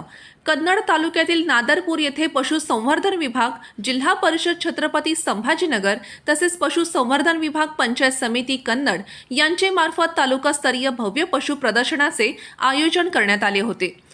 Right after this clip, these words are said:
यामध्ये डॉक्टर विजय फुनसे, जिल्हा पशुसंवर्धन अधिकारी, जिल्हा परिषद छत्रपती संभाजीनगर तसेच नादरपूर येथील माननीय सरपंच सौ सविता दिलीप निकम यांच्या अध्यक्षतेखाली नादरपूर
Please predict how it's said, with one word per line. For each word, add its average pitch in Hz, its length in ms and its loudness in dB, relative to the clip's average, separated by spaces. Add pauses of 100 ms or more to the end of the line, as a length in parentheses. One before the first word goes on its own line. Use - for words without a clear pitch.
(260)
यामध्ये 262 440 2
डॉक्टर 233 360 2
विजय 220 300 0
फुनसे, 240 520 0 (340)
जिल्हा 269 300 2
पशुसंवर्धन 320 800 2
अधिकारी, 226 520 0 (360)
जिल्हा 247 280 2
परिषद 254 480 0 (140)
छत्रपती 233 520 -2
संभाजीनगर 277 800 0 (340)
तसेच 311 300 2
नादरपूर 311 500 2
येथील 285 340 0
माननीय 277 460 0
सरपंच 254 540 0 (440)
सौ 311 220 2
सविता 339 460 2
दिलीप 277 360 0
निकम 240 420 0 (260)
यांच्या 277 360 0
अध्यक्षतेखाली 240 880 0
नादरपूर 247 640 2